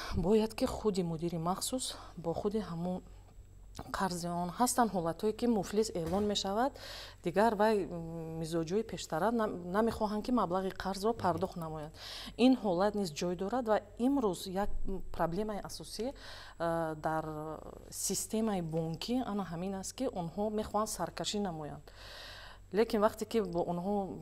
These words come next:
мо мисол дар мурофиаҳои судӣ баррасӣ менамоем, дар судҳо, а, огоҳ менамоем ва мудирам, м, бечуно чаро ба онҳо кору фаъолият мебарад ва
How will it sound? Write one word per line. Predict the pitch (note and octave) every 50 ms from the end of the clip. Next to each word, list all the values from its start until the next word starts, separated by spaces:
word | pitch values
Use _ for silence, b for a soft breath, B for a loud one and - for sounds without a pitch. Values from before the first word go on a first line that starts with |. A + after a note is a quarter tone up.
| E3 E3+ D#3+ D#3+ D#3+ D#3+
мо | E3+ F#3 F#3+ F#3 F3+
мисол | E3 E3+ E3 - - F#3+ F#3+
дар | F3+ E3+ E3 D#3 D#3+ D#3+ E3 E3 - E3 E3 D#3+ D#3+
мурофиаҳои | D#3+ D#3 E3+ - - F#3 E3 D3+ G3+ A3 G#3+
судӣ | - - F#3+ E3 F#3+ F3+
баррасӣ | E3 E3 D#3+ E3 D#3+ E3 E3 E3 E3 - - F#3
менамоем, | F3 F3+ F3 F3 F3 F3 E3+ E3+ E3 E3 D#3+ D#3
дар | D#3 D#3
судҳо, | - - - D#3+ - - - G#3+ A#3+ A#3+ B B B B B B B B -
а, | - E3+ F3 E3+ E3 D#3+ D#3 D#3+ D#3 D3+ D#3 D#3 - - C3 B2+ B2
огоҳ | - E3 D#3+ E3 D#3+ F3+ G3 G#3+ G#3
менамоем | G#3+ G#3 G3 F#3+ F#3 F#3 F#3 F3+ F3 F3 F3 E3+ E3 E3 - E3+ E3 -
ва | - F3 E3 E3 E3 D#3 -
мудирам, | E3+ E3+ E3+ F3 E3 F3+ G3+ G3 F#3+ G3 F#3
м, | F3+ E3+ - E3+ E3 E3 E3 E3 D#3+ D#3+ D#3+ D3+ D3+ A#2 A2 E3+ E3+ D#3+ D#3+ E3+ F3 F3 E3+ F3 F3 F3 F3+ F3 E3+
бечуно | F3+ G3 G3+ - G3+ F#3+ F#3
чаро | - - E3 E3 F3
ба | D#3+ E3+ - -
онҳо | E3 E3 D#3+ F3 F3
кору | E3 - - F3 F3
фаъолият | - - E3 D#3 D3+ D#3 F3+ G3 G3
мебарад | G3 G3 F#3 F#3+ F#3+ G3 A#3 B3+ B3 B B B B B B B B B B -
ва | E3 E3+ E3+ E3+ D#3+ D#3+